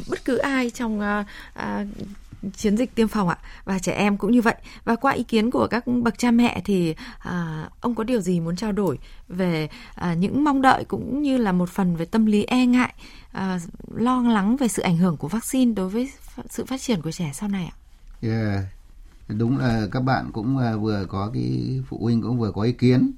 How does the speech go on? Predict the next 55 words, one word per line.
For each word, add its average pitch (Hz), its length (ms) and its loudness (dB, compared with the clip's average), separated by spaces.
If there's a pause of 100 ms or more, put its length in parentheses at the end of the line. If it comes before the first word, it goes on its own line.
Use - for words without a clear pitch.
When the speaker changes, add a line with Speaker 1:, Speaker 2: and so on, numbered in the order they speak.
(480)
Speaker 2:
Nó 104 200 0
có 117 160 -2
hai 127 400 2
cái 113 220 -2
luồng 101 400 2
tư 123 200 2
tưởng. 113 220 2 (640)
Cái 123 100 2
luồng 131 320 4
tư 123 160 0
tưởng 107 220 2
nhất 180 200 4
ấy - 180 -4
là 95 600 -2
chúng 120 160 0
ta 120 180 2
phải, 80 540 -4 (520)
à, 90 300 -4
tiêm 120 180 4
vaccine. 127 380 4 (720)
Và 104 180 0
bởi 104 160 0
vì 101 240 2
cái 135 160 4
rủi 113 180 4
ro 123 200 4
mắc 143 200 4
bệnh 143 180 2 (280)
nó 107 240 -6
còn, 101 380 0
à, 90 340 -4
rất 165 160 -2
là 107 200 -2 (300)
cao. 131 460 4 (380)
Thế 135 100 2
và 127 140 4
đặc 104 260 -2
biệt 117 240 2
ấy, - 200 -4
là 101 140 -4
Tổ 90 180 -6
chức 131 160 -2
Y 131 80 2
tế 117 40 0
Thế 123 200 4
giới 120 180 2
cũng 127 180 2
nói 117 200 4
rằng 120 160 0
là 98 60 0
dịch 90 260 -4
nó - 80 -2
còn 95 320 -2
kéo 107 180 -2
dài. 98 300 -2